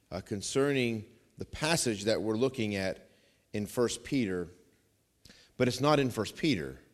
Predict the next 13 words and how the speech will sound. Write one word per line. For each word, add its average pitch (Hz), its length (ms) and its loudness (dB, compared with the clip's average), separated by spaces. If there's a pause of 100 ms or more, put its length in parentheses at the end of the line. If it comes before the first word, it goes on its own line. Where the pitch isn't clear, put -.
(720)
The 92 140 -10
passage 147 360 -2
that 123 120 4
I 120 60 6
believe 127 300 4
we're 123 60 0
gonna 123 140 -2
spend 113 320 -4
most 131 220 -4
of 117 80 -2
our 107 80 0
time 127 340 -4
in 107 220 -4